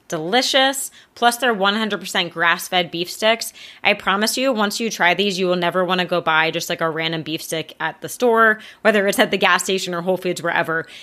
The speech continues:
These are so delicious, and they're very, very clean, and we love them so much. So our friends at Paleo Valley were kind enough to give all of our listeners fifteen percent off.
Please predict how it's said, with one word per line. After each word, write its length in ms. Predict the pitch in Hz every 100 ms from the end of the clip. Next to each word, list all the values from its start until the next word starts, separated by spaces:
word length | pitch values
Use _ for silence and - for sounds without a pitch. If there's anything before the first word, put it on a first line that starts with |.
| -
These 200 | 190 202
are 80 | 190
so 320 | 180 - 208
delicious, 540 | 226 208 202 - 202 202
and 220 | 175 175
they're 240 | 175 170 165
very, 400 | 156 180 175 190
very 260 | 180 175
clean, 360 | 170 - 165 160
and 80 | 156
we 80 | 147
love 180 | 151
them 140 | 143 143
so 160 | 160
much. 340 | 156 247 262 - - - -
So 300 | - 233 220
our 180 | - 214
friends 400 | 214 240 277 302
at 80 | 247
Paleo 280 | 262 233
Valley 260 | 202 180 185
were 140 | 170
kind 360 | 175 - 196 240
enough 220 | 214 208
to 100 | -
give 160 | 175 175
all 240 | - 175
of 80 | 196
our 120 | 185
listeners 480 | 160 165 160 151 151 - - _
fifteen 560 | - 226 233 - 226
percent 400 | 220 196 196 180 -
off. 400 | 160 156 - -